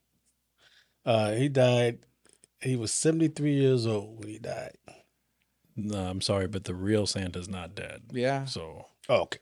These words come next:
Speaker 1: Well.
Speaker 2: he lives eternally in the
Speaker 3: Yeah.
Speaker 2: hearts of everyone who believes.
Speaker 3: Yeah.
Speaker 1: Okay.
Speaker 2: Okay. <laughs>
Speaker 1: Mm-hmm.
Speaker 3: And we know from the movie Santa Claus that it is passed down when they die.
Speaker 2: Yeah, to the next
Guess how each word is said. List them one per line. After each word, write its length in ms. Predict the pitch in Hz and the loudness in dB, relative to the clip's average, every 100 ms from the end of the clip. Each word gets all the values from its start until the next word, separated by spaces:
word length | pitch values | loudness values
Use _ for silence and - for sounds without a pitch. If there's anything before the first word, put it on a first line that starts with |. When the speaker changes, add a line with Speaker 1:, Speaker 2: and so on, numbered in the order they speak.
| _ | _
Speaker 1:
Well. 140 | - 92 | -8 -8
Speaker 2:
he 140 | - 117 | 0 2
lives 280 | 107 101 98 | 4 2 -2
eternally 560 | - 104 98 87 90 | -4 -2 -2 -2 -6
in 100 | 92 95 | -6 -4
the 60 | |
Speaker 3:
Yeah. 80 | 127 | 0
Speaker 2:
hearts 280 | 107 104 - | 2 2 2
of 140 | 95 | 2
everyone 360 | 98 95 98 95 | 0 0 -2 -2
who 100 | 95 | -4
believes. 600 | 95 98 - 107 113 - | -6 -8 -8 -6 -4 -4
Speaker 3:
Yeah. 300 | 147 135 135 | -6 -6 -6
Speaker 1:
Okay. 400 | 147 139 95 - - 139 | -4 -4 -6 -8 -8 -4
Speaker 2:
Okay. 360 | 120 117 113 - | 2 4 4 0
<laughs> 200 | - 131 | -8 2
Speaker 1:
Mm-hmm. 560 | - 131 - 120 117 127 143 135 | 2 2 0 0 -2 -2 0 0
Speaker 3:
And 80 | 131 | 2
we 120 | 135 | 4
know 380 | 147 147 143 127 | 6 6 8 6
from 240 | 127 127 127 | 4 2 2
the 60 | |
movie 480 | 123 123 127 127 123 - | 2 2 0 -2 -6 0
Santa 440 | - 131 151 151 | 2 2 0 -4
Claus 580 | 123 113 104 104 110 - - | -4 0 0 2 2 0 0
that 300 | 107 107 _ | -4 -4 _
it 140 | 123 123 | -8 -6
is 120 | 123 | -6
passed 340 | - 127 123 - | -4 -2 0 0
down 460 | 117 110 110 120 - | -2 -2 -4 -8 -8
when 160 | 113 | -6
they 120 | 110 123 | -6 -6
die. 360 | 147 151 120 - _ | -6 -6 -10 -18 _
Speaker 2:
Yeah, 300 | - 175 92 95 - | 4 6 6 -2 -2
to 100 | 117 | 2
the 140 | 117 | 4
next 460 | 113 113 - - - | 6 4 2 -6 -10